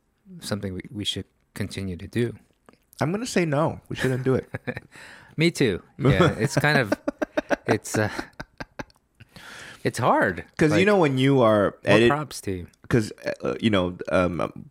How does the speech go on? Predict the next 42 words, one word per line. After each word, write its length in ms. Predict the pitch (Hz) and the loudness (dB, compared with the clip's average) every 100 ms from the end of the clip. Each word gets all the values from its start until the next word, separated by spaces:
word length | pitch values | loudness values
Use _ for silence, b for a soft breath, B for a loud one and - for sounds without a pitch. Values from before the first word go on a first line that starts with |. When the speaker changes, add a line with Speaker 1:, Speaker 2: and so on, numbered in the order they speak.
| - | -2
Speaker 2:
telling 280 | 117 104 98 | 2 4 4
all 120 | 92 | 4
the 100 | 90 | 6
listeners, 400 | 90 90 90 90 | 4 2 -2 -2
Bobby 400 | - 117 208 185 | 2 2 4 6
is 140 | 113 | 4
doing 240 | 117 107 104 | 6 4 6
all 260 | 82 95 98 | 4 4 6
the 160 | 98 | 4
editing 500 | 87 90 85 76 95 - | 4 4 2 0 -6 -4
when 100 | 90 | -2
it 100 | 85 | 0
comes 300 | 95 92 - | 0 -2 0
to, 100 | 92 | 2
like, 220 | 85 85 | 2 0
syncing 400 | - 98 - 92 | -2 -6 -4 -2
the 100 | 90 | 2
audio 520 | 85 87 87 90 85 85 | 4 4 4 4 2 0
and, 180 | 82 | -2
you 80 | 101 | -4
know, 240 | 90 82 76 - - - - | -4 -4 -6 -10 -18 -14 -4
for 140 | 95 | 2
the 100 | 87 | 4
YouTube 420 | 85 90 - 85 76 | 4 4 2 0 0
videos 580 | 82 82 78 73 - - | 0 4 4 2 0 0
of 260 | 95 104 98 | 2 2 2
this 180 | 90 | 0
podcast, 600 | - 82 76 - - - - | 0 -2 -2 -4 -8 -6 -4
right? 220 | 80 - B B B B | -2 -4 B B B B
So 120 | 117 | 2
you 540 | 104 110 143 156 151 B B B B B - | 6 8 8 8 6 B B B B B -10
Speaker 1:
Yeah. 200 | 101 82 - | -10 -10 -6
Speaker 2:
probably 720 | - 123 120 117 113 110 98 - | 2 2 4 6 8 6 4 -4
hear 460 | 117 131 127 117 110 | -2 4 6 6 4
the 200 | 101 - | 4 4
episode 720 | 98 98 101 - 92 90 87 85 | 2 2 0 2 4 4 2 -2
before 400 | 95 - 110 101 | -4 2 2 2
it 80 | 92 | 2
goes 260 | 87 87 | 2 2
live 360 | 87 80 82 82 | 2 0 0 2
at 220 | 90 95 | 2 2
least, 540 | 104 104 104 - - | 4 4 4 -2 -14